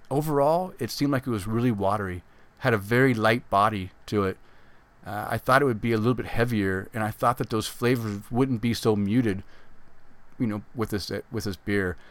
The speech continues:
So that one I was anticipating very much, and I was kinda disappointed because it wasn't as strong flavored as I was hoping it would be.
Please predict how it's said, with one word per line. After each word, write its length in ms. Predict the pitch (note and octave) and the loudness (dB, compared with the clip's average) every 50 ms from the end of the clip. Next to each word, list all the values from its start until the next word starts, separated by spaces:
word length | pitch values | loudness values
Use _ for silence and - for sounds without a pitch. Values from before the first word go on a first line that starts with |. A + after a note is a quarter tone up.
| - - - | -20 -20 -8
So 260 | - - A2+ A2 A2 | 0 4 4 6 6
that 220 | A2+ C3 C#3 - E3 | 6 6 6 6 6
one 160 | D#3+ D3 C#3+ | 6 6 6
I 220 | C3+ C3 B2 B2 - - | 6 4 2 0 -2 -2
was 220 | B2+ A#2 G#2+ - | -2 -2 -2 -2
anticipating 760 | - A2+ - - E3+ - - - E3 D#3+ D#3 D3 C#3+ C#3 C3+ - - - - - - - - - - - | -4 -6 -4 -4 -4 0 4 4 6 6 6 4 2 2 0 -4 -8 -18 -20 -20 -20 -20 -20 -18 -14 -8
very 320 | A#2 - B2 C3 D3 C#3 | -2 2 4 6 6 6
much, 420 | B2 B2 C3 D3+ D#3 - - - - | 8 8 8 8 6 4 -2 -8 -6
and 120 | C3 A#2 A2 | -4 -2 0
I 60 | G#2+ | 0
was 100 | G#2+ - | -2 -2
kinda 200 | - C#3 C3 B2+ | -2 0 0 0
disappointed 460 | C3 A#2+ - - - C3+ C3 C3 B2 | 0 -2 -2 0 2 4 4 4 4
because 200 | A2 - A#2 F#2+ | 2 0 -2 -4
it 80 | G#2 - | -4 0
wasn't 320 | A2+ A#2 A2+ C3 A#2+ B2+ - - - - | 2 2 2 2 0 -2 -6 -10 -8 -4
as 180 | A2+ A2 G#2+ | -2 -2 -2
strong 680 | - - - - - - - - - B2+ A#2+ A#2 A#2 A#2 | -2 -6 -6 -8 -10 -12 -10 -4 -2 0 2 2 0 -2
flavored 420 | - - - A2+ A#2 A2 A2 G#2 | -2 0 2 2 2 2 2 -2
as 100 | F#2+ F2 | -2 -2
I 100 | G#2 G2 | -2 -2
was 140 | G2 F#2 - | -2 -2 -2
hoping 280 | - A2 - A2+ G2+ G2 | -2 -2 0 0 -2 -2
it 40 | F#2 | -4
would 180 | E2+ - - | -6 -8 -10
be. 240 | F2+ F2 F2 F2+ | -10 -10 -10 -12